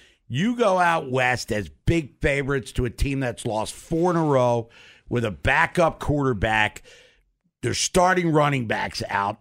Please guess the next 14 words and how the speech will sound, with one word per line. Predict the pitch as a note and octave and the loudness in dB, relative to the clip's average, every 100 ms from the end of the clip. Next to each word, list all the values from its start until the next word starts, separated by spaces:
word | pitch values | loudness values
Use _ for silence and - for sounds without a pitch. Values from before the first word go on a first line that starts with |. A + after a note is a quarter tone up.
| - | -8
rookie | B2+ A#2+ F3+ F#3 F#3 F3 D#3+ | -4 0 2 0 -2 -2 0
head | C3 B2+ G2 | 0 0 -4
coach. | - C3+ C3 - - - - _ _ | 0 2 0 -4 -20 -20 -20 _ _
You | A#2 E3 C4 | -4 -2 0
go | A#3 | 2
out | G3 D#3 | 2 2
and | |
lay | D#3 D#3+ | 2 2
an | D3+ | 2
egg | D3+ C#3 | 0 0
there, | C3 C#3+ C#3+ C3 _ _ _ _ - | 0 2 0 -2 _ _ _ _ -2
people | D#3 F3 F#3+ | 0 2 0
are | E3 | 0
gonna, | D3 D3 | 0 -2